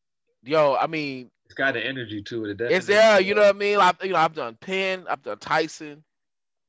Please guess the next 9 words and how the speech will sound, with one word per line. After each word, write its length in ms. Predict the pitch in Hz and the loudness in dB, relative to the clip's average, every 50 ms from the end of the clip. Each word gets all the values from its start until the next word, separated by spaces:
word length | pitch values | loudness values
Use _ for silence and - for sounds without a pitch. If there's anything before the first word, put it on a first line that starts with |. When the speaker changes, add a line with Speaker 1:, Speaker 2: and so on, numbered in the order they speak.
| _ _ _ 95 92 92 92 92 - - _ _ _ 101 | _ _ _ _ _ _ _ -20 -20 -20 _ _ _ -12
Speaker 1:
Oh 220 | 101 101 101 98 95 | -10 -8 -8 -10 -10
man, 480 | 101 101 101 101 101 101 101 98 95 _ _ _ _ _ _ _ _ _ _ _ _ _ _ | -14 -12 -12 -10 -10 -10 -12 -14 -16 _ _ _ _ _ _ _ _ _ _ _ _ _ _
never, 280 | 107 113 127 123 117 123 - - _ 127 | -6 -4 -4 -4 -4 -10 -18 -20 _ _
never 400 | 120 117 117 120 131 139 131 139 | -14 -14 -12 -8 -8 -8 -8 -8
came 240 | - - 135 131 120 - - | -10 -10 -10 -10 -10 -14 -8
close 260 | - 151 147 139 - | -6 -6 -6 -6 -10
to 80 | - 120 | -16 -18
the 60 | 113 | -18
pre. 460 | - - - 143 131 131 127 127 131 | -18 -16 -14 -12 -10 -10 -12 -12 -16